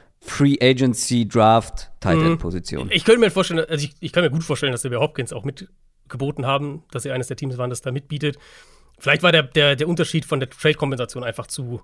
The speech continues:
Speaker 2: groß. Also was wir, was man gerüchteweise hört, die Cardinals wollen für Hopkins ja einen einem Zweitrunden-Pick plus noch irgendwie eine Kleinigkeit, also Zweitrunden-Pick plus irgendwie ein Day, ja, wahrscheinlich ein, wahrscheinlich ein Tag drei Pick, sagen wir's mal einfach mal so.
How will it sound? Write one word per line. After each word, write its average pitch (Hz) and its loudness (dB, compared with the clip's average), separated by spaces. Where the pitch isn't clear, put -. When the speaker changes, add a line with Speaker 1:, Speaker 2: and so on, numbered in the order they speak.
Speaker 2:
groß. 127 -4
Also 131 -6
was 123 -4
wir, 135 -2
was 151 -4
man 147 0
gerüchteweise 165 2
hört, 156 2
die 127 -14
Cardinals 147 0
wollen 139 -2
für 127 -6
Hopkins 131 -6
ja 139 -2
einen 127 -2
einem 139 -2
Zweitrunden-Pick 175 2
plus 190 2
noch 180 4
irgendwie 165 2
eine 170 2
Kleinigkeit, 165 2
also 135 -4
Zweitrunden-Pick 143 -2
plus 147 -6
irgendwie 143 -4
ein 135 -8
Day, 131 0
ja, 123 -2
wahrscheinlich 160 2
ein, 170 -2
wahrscheinlich 180 2
ein 175 -2
Tag 151 0
drei 143 2
Pick, 175 -4
sagen 147 -4
wir's 135 -8
mal 131 -6
einfach 123 -6
mal 117 -8
so. 175 0